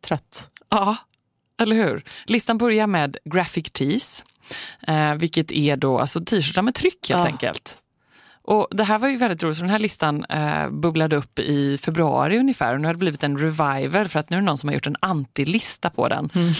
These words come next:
Speaker 2: Och folk börjar snacka om den så här, då är det ju bara så här, "Det här kan man visst ha."
Speaker 1: Ja.
Speaker 2: Vilken är en väldigt härlig antivåg.
Speaker 1: Ja.
Speaker 2: Men någonstans innebär ju det att den här listan med saker som man inte får ha när man är över trettio, den får nytt liv.
Speaker 1: Mm.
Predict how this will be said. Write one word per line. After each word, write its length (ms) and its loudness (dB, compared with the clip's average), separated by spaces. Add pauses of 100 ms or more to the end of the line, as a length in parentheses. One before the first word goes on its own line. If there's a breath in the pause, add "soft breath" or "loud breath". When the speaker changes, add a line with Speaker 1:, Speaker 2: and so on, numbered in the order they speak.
(160)
Speaker 2:
Och 100 0
folk 160 -2
börjar 120 0
snacka 280 -2
om 80 0
den 180 2
så 100 -2
här, 100 2
då 200 -2
är 80 0
det 60 0
ju 140 0
bara 220 -2
så 120 -4
här, 60 -2
"Det 180 0
här 180 2
kan 180 -2
man 140 2
visst 300 -4
ha." 200 -2 (100)
Speaker 1:
Ja. 260 2 (140)
Speaker 2:
Vilken 260 0
är 40 2
en 100 2
väldigt 240 0
härlig 600 0
antivåg. 840 0
Speaker 1:
Ja. 240 2 (200 loud breath)
Speaker 2:
Men 140 0
någonstans 420 2
innebär 360 0
ju 80 0
det 300 -4
att 160 -4
den 100 -2
här 160 2
listan 460 0
med 100 -2
saker 240 -2
som 100 -4
man 140 0 (180)
inte 460 2
får 120 0
ha 120 4
när 80 -2
man 140 -2
är 40 0
över 100 0
trettio, 480 -4
den 200 -2
får 140 -2
nytt 380 0
liv. 600 2
Speaker 1:
Mm. 240 2